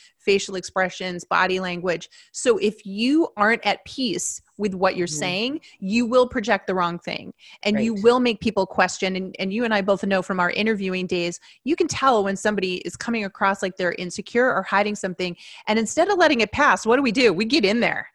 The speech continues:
Speaker 1: So
Speaker 2: Yeah.
Speaker 1: where's this coming from? We wanna get to the bottom of it. Were you fired? Was it something dramatic? So I would tell everyone that, that's listening, if you are having these feelings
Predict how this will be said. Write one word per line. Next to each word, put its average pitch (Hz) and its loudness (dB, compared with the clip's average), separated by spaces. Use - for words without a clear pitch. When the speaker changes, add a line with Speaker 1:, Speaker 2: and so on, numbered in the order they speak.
Speaker 1:
So 196 2
Speaker 2:
Yeah. 151 2
Speaker 1:
where's 185 2
this 240 -10
coming 339 2
from? 196 0
We 226 2
wanna 359 4
get 214 4
to 220 0
the 185 4
bottom 214 2
of 175 -2
it. 160 -6
Were 175 -2
you 143 -6
fired? 233 -2
Was 180 0
it 156 -10
something 170 -6
dramatic? 160 0
So 226 4
I 269 4
would 311 2
tell 240 0
everyone 208 2
that, 180 -2
that's 208 2
listening, 214 0
if 180 -8
you 202 -4
are 220 6
having 240 -4
these 180 -6
feelings 202 -6